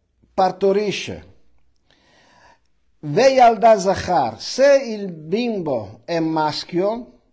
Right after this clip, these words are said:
allora lei sarà impura per sette giorni più trentatré giorni, perciò quaranta giorni. Se invece la donna avrà una femmina,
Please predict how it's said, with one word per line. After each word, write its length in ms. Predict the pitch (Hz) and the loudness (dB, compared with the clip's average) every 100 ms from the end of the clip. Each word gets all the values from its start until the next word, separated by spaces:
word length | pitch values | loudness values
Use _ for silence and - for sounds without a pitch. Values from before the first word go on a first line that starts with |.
| _ _ _ _ _ _ _ | _ _ _ _ _ _ _
allora 380 | - 165 254 247 | -4 0 0 2
lei 680 | 226 247 262 226 214 240 - _ _ _ _ _ _ _ _ _ _ _ _ - | 0 2 0 0 -4 -10 -14 _ _ _ _ _ _ _ _ _ _ _ _ -20
sarà 440 | - 196 196 196 | -6 -2 0 0
impura 580 | 190 190 185 220 190 151 | 0 -4 -4 -4 0 -2
per 220 | 165 165 | -2 -6
sette 540 | - 247 254 247 220 190 | -4 -2 -4 -2 -4 -2
giorni 500 | 202 233 233 247 240 | 0 0 -2 -6 -10
più 300 | 208 233 208 | -8 -8 -6
trentatré 680 | 202 202 196 185 190 190 | -6 -4 -4 -4 -2 -4
giorni, 600 | 151 143 110 104 92 85 _ _ _ _ _ - | -4 -8 -8 -12 -18 -20 _ _ _ _ _ -12
perciò 360 | - 233 233 | -6 -2 -2
quaranta 580 | - 208 214 226 214 196 | 2 2 2 0 -2 -8
giorni. 580 | 147 135 110 90 82 78 _ _ _ _ _ _ _ _ _ _ | -6 -8 -8 -12 -20 -20 _ _ _ _ _ _ _ _ _ _
Se 320 | - - 254 | -12 2 2
invece 840 | 247 202 214 220 214 185 143 120 113 | 2 -2 -4 -4 -4 -4 -2 -4 -4
la 160 | 143 | -6
donna 500 | 147 202 185 165 147 | 0 0 0 -4 -4
avrà 580 | 160 151 185 190 143 - | -4 -4 -2 0 -2 -4
una 420 | 196 196 165 131 113 | -4 -4 -4 -6 -10
femmina, 920 | - 175 147 147 156 165 202 269 | -10 -2 0 0 -4 -4 -6 -8